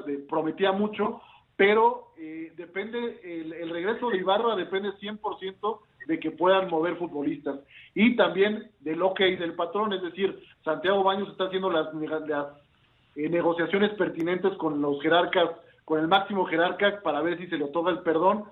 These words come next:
pero por lo pronto Renato Ibarra ya reportó con el equipo, está entrenando.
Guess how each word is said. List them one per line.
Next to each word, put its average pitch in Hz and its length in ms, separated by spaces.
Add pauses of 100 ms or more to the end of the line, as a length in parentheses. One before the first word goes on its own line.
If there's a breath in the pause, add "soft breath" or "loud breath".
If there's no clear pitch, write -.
(200 loud breath)
pero 165 260
por 165 140
lo 170 140
pronto 226 420
Renato 190 280
Ibarra 180 280
ya 170 140
reportó 165 440
con 170 140
el 185 100
equipo, 208 460
está 160 200
entrenando. 180 580